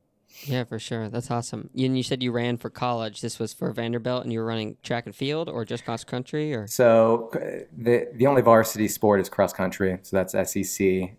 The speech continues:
Speaker 2: and then we, uh, the men's cross country team would also run track meets, but that wasn't, like, you couldn't, couldn't, couldn't, could not qualify for, say, regionals or nationals.
Speaker 1: Sure.
Speaker 2: as, as part of the track team. But, you know, the cross country team, we would show up and,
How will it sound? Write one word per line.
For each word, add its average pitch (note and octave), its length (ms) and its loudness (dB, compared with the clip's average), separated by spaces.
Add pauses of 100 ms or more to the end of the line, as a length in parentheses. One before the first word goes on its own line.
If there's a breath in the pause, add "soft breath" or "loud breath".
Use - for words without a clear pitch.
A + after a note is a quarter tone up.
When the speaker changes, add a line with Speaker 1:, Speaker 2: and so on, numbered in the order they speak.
(120)
Speaker 2:
and G2 140 -2
then F#2 260 -2 (400)
we, G2 220 2
uh, F2+ 320 2 (480)
the G#2 160 -4
men's F#2+ 360 0 (100)
cross G#2+ 200 2
country G2 260 -2
team F#2+ 200 -4
would F#2+ 100 2
also F2+ 520 0 (580 soft breath)
run G2+ 300 2
track F#2 440 0
meets, F#2+ 540 -6
but - 180 -6
that F#2+ 220 2
wasn't, F2 580 -6
like, G2+ 120 -2
you G2 100 -2
couldn't, G2 260 -4
couldn't, C3+ 220 -4 (100)
couldn't, F3 220 2
could D3+ 120 0
not B2 200 4
qualify G2+ 580 2
for, F#2 320 2
say, - 380 -6 (240)
regionals F#2 560 -2
or F2+ 80 -4
nationals. E2+ 720 -4 (460 loud breath)
Speaker 1:
Sure. - 200 -8
Speaker 2:
as, F2 260 -2
as - 140 -4
part F#2 200 2
of - 80 -10
the F2+ 60 -8
track F#2 440 -6
team. F#2+ 320 -8
But, - 200 -2
you A2 60 -2
know, F#2+ 80 0
the F#2 60 -6
cross A2+ 200 2
country G#2+ 240 -2
team, F#2+ 180 -4
we F#2+ 100 -2
would F2+ 120 -2
show F#2 220 0
up F2+ 200 -6
and, E2+ 160 -8